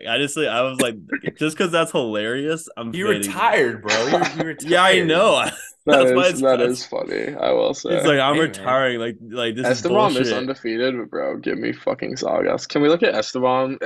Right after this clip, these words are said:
Speaker 2: How many, um, can we check out his page here? Yeah. Oh, that's a big looking.
Speaker 1: Four
Speaker 2: Yeah, he's
Speaker 1: K Os,
Speaker 2: got,
Speaker 1: five submissions.
Speaker 2: he's got a contender series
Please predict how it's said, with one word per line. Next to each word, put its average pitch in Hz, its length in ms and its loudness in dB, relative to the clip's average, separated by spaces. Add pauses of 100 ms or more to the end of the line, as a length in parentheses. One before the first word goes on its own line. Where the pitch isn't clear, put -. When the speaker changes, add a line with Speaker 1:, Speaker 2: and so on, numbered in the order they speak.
(140)
Speaker 2:
How 127 140 -2
many, 139 580 -4
um, 107 560 -8 (1800)
can 117 100 -12
we 117 60 -8
check 107 180 0
out 110 140 -2
his 104 140 -6
page 104 360 -4
here? 175 380 -6
Yeah. - 240 -4 (1300)
Oh, 50 160 2
that's - 160 0
a 120 120 0 (1200)
big - 180 -2
looking. - 580 -6 (260)
Speaker 1:
Four - 100 0
Speaker 2:
Yeah, 131 140 4
he's - 140 0
Speaker 1:
K 123 60 4
Os, 113 200 6
Speaker 2:
got, 101 80 -2
Speaker 1:
five 113 240 -2
submissions. 104 480 -8
Speaker 2:
he's 143 120 2
got 147 160 4
a 147 60 2
contender 120 440 -2
series 110 520 -6